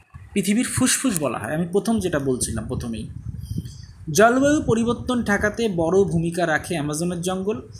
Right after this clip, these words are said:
এর সুরক্ষায় প্রতিশ্রুতি দিয়েছিলেন লুলা ডি সিলভা, বলেছিলেন তিনি এই অ্যামাজনকে রক্ষা করবেন। তো সেই লক্ষ্য নিয়েই তিনি এগোচ্ছেন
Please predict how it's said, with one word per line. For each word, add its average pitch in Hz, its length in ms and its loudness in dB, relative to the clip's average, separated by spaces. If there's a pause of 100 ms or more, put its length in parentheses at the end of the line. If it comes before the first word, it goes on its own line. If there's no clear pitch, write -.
(460)
এর 254 160 2
সুরক্ষায় 226 880 2
প্রতিশ্রুতি 214 540 -2
দিয়েছিলেন 208 540 2
লুলা 180 500 2
ডি 156 140 0
সিলভা, 107 480 -4 (1200)
বলেছিলেন 190 720 2 (1040)
তিনি 202 320 4
এই 180 300 2 (440)
অ্যামাজনকে 175 520 2
রক্ষা 127 300 -2
করবেন। 113 400 -8 (2000)
তো 240 120 2 (240)
সেই 277 260 4
লক্ষ্য 269 320 4
নিয়েই 262 300 4
তিনি 254 160 0
এগোচ্ছেন 254 420 -2